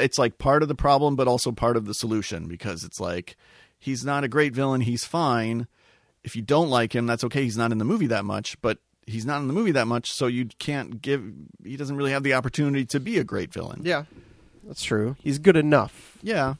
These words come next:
Speaker 1: Yeah, I guess. <laughs> He's fine.
Speaker 2: He's fine.
Speaker 1: Um, all right, so let's get into spoilers for No Time to Die. If you have not seen the movie yet, please, please, please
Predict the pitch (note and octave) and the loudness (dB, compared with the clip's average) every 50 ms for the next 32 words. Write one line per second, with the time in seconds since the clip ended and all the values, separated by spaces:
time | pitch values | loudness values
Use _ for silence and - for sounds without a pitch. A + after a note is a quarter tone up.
0 | _ _ _ _ _ _ _ _ _ _ _ _ _ _ _ _ _ _ _ _ | _ _ _ _ _ _ _ _ _ _ _ _ _ _ _ _ _ _ _ _
1 | _ C3 C3+ D3 C#3+ C#3+ C3+ C3 C3+ - - - _ _ - _ - B2+ B2+ F#2 | _ -4 -2 0 0 0 -2 -2 -4 -8 -14 -20 _ _ -20 _ -10 -8 -8 -8
2 | - E2+ D#2+ E2+ - - - - _ _ - - - - - G4 - _ _ _ | -6 -8 -8 -8 -8 -10 -14 -20 _ _ -20 -20 -14 -2 0 0 0 _ _ _
3 | - - - - _ - C#3+ C3 A#2 - - - - - C#3 - D#2+ E2+ - - | -20 -20 -20 -12 _ -4 -4 -4 -4 -4 -6 -6 -6 -6 -6 -6 -6 -8 -8 -8
4 | C4+ - - - G2 G#2 G2+ - _ _ _ - A2+ A2+ A2+ A2+ A2+ A2 A2 A2+ | -10 -10 -8 -8 -6 -6 -8 -10 _ _ _ -4 0 0 2 2 2 2 2 0
5 | A2+ A2 A2+ A2 A2 A2 A#2 - _ _ _ _ - E3+ F3 A#2+ F2 - - - | 0 0 -2 -2 -4 -6 -8 -12 _ _ _ _ 0 0 2 2 0 -2 -4 -2
6 | C#3 C#3+ D#3+ F#3+ G3 - - F#3+ F3 E3+ E3+ E3+ - - E3 D#3 D3+ C#3+ - - | 0 2 2 2 2 0 0 0 2 2 0 0 0 0 2 2 2 2 0 -2
7 | - C#3 - D#3+ D#3+ E3+ F3 E3+ E3+ - - - D3 C3+ C3 C3+ C3+ - - C3 | -4 -2 2 2 4 4 4 2 0 -2 -2 -4 -4 -2 -2 -2 -2 -2 -2 -2
8 | B2 B2+ A#2+ G2 A2 A2 G#2+ G#2 G2+ G#2 - G#2+ A2 G#2 G2+ A2 A2+ A#2+ C3 D3 | 0 0 0 0 0 0 0 0 0 -2 -2 -4 -4 -2 -2 0 2 2 2 2
9 | D3 - - D#3+ D3+ C#3 C3 B2 A#2 A#2 A2+ A2+ A2+ A2 A2 G#2+ - - - C#3 | 0 -2 -2 -2 0 0 2 2 2 2 2 2 2 2 2 0 -2 -4 -6 -4
10 | C#3 C#3+ C#3+ - - D#3 C#3 C3 A#2+ - - - A#2+ G#2+ G2+ G2+ G2+ G#2 - - | -2 -2 -2 -2 -2 -2 -2 -2 -2 -4 -6 -4 -2 0 0 0 -2 -4 -6 -8
11 | - | -12